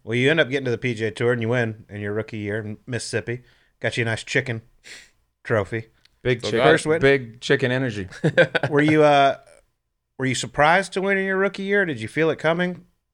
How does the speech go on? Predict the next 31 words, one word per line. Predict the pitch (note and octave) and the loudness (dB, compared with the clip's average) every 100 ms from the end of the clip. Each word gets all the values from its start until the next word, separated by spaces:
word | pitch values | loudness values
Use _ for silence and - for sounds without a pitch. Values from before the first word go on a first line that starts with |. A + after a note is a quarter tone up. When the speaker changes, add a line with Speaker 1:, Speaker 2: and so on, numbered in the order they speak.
| _ _ | _ _
Speaker 1:
But | - | -10
obviously | C3+ F#3 F3 | -8 -6 -6
that | A2 G2 | -6 -4
led | A2+ | -4
to | G#2 | -6
some | - G2+ | -8 -2
very | B2 | -2
good | A2 G#2 | -2 -6
success. | - - A#2 - - | -12 -8 -8 -8 -6
Speaker 3:
Yeah, | F#3+ A3+ | 4 6
I | D#3 F3 | 6 6
was, | G3+ C3 | 4 2
I | C#3 | 0
think, | C#3 A#2 - - - - - | 0 -2 -4 -14 -16 -16 -6
a | A#2 | 2
little | A#2 A#2 | 4 2
surprised. | A#2 - G#2+ G2 C3 B2+ | 0 -4 2 4 2 2
That | B2+ A2+ | 0 0
year, | A2 A2+ A2+ A2+ A2 G2+ - _ _ _ _ _ _ _ _ - | 0 2 2 2 0 -4 -16 _ _ _ _ _ _ _ _ -10
um, | G#2 G2 G2 F#2+ F2+ F2 - _ _ _ _ | -6 -4 -4 -6 -8 -12 -16 _ _ _ _
I | G2+ | 0
had | G#2 | 2
ups | G#2 - | 2 0
and | G2+ | -4
downs | F#2 G2 | -2 -4
in | G2 | -8
the | |
Korn | - G2 | -8 -6
Ferry | G#2 G2+ | -2 -4
Tour, | - G#2+ | -4 -6
but | G2+ F#2+ | -4 -6